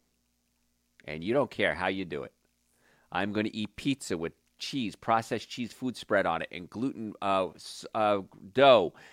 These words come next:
and I'm gonna eat cookies and cakes and chips and donuts and pastas, and I just wanna satisfy this hunger, baby. I want immediate satisfaction." And it's easy to do that.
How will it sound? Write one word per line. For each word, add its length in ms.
and 140
I'm 60
gonna 140
eat 140
cookies 320
and 100
cakes 340
and 100
chips 280
and 120
donuts 320
and 100
pastas, 480
and 140
I 160
just 180
wanna 220
satisfy 720
this 160
hunger, 280
baby. 380
I 160
want 300
immediate 720
satisfaction." 840
And 280
it's 140
easy 240
to 60
do 160
that. 260